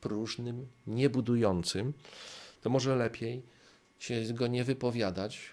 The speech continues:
bo później trzeba będzie się z tego rozliczać. Innymi słowy, trzeba będzie za to odpowiedzieć, ponieść odpowiedzialność za to, co się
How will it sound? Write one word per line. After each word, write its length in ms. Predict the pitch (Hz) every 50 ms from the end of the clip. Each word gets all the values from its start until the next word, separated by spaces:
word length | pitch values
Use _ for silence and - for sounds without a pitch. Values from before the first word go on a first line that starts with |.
| - -
bo 120 | 120 117
później 300 | 117 131 110 - 117 113
trzeba 160 | 113 127 113 113
będzie 180 | 110 110 123
się 120 | 120 - 117
z 80 | -
tego 340 | - 110 104 98 107 107 95 -
rozliczać. 720 | 117 113 117 107 104 92 90 85 - - 92 104 - -
Innymi 200 | 110 110 110 110
słowy, 200 | - - 104 101
trzeba 160 | - - 104
będzie 140 | 95 92 107
za 120 | 104 98 85
to 180 | - - -
odpowiedzieć, 680 | - 110 - - - 143 160 220 208 147 - - - -
ponieść 440 | - - 160 151 143 151 156 - -
odpowiedzialność 1120 | - 123 - - - - 135 135 147 147 147 185 185 170 107 85 65 - - - - - -
za 200 | 87 104 95 92
to, 140 | - 92 90
co 160 | - - 80
się 240 | - - 87 87